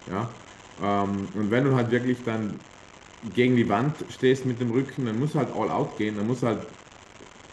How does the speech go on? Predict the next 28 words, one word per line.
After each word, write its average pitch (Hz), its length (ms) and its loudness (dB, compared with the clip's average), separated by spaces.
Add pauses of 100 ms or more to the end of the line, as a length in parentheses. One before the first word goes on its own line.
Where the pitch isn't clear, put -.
(680)
versuchen, 135 440 2
was, 117 340 -2 (140)
was, 110 360 -6
was - 320 -6 (1500)
rauszuholen, 123 720 4 (340)
blitzen 131 440 0
und 107 180 -4
dann 120 280 0
erwischt 135 280 -2
man 123 140 2
dich 107 180 -4
halt 98 200 -2
mit, 101 180 -6
mit 104 240 -4
einem 104 180 -2
Deep 135 220 -2
Ball. 113 220 0
Es - 100 -4
sind 101 220 -12
zwei 113 340 0 (300)
Bälle 117 260 2
an 107 80 -4
die 101 100 0
Wide 117 200 0
Receiver 113 340 -4
gegangen, 104 460 -4
die 98 80 0
einfach 98 340 -4